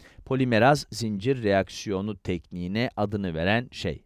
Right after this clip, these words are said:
Evet, polimeraz. Yazalım, polimeraz. Bu silsileyi uzatıyor.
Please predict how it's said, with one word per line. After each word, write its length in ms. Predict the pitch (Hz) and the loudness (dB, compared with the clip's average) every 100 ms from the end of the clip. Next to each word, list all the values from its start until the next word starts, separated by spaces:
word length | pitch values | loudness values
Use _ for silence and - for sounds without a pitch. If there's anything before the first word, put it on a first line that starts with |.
| - | 0
Evet, 300 | 113 80 - | 0 0 -2
polimeraz. 520 | 135 113 95 73 78 | 2 2 2 -2 0
Yazalım, 480 | 120 107 95 113 143 | 4 4 4 2 -2
polimeraz. 1300 | - 107 101 104 127 - _ - 85 87 87 95 110 - _ _ 85 87 87 95 107 _ _ 95 90 76 - - _ _ _ _ _ _ _ _ - | -4 -2 0 0 -2 -8 _ -14 -6 -2 0 0 -2 -6 _ _ -8 -4 -2 -2 -4 _ _ -2 0 0 -6 -14 _ _ _ _ _ _ _ _ -4
Bu 240 | 156 185 - | 0 0 -2
silsileyi 680 | - - 117 - 98 110 160 - | -4 -2 0 0 4 6 4 2
uzatıyor. 580 | 107 110 - 87 - | -2 -2 -2 -8 -8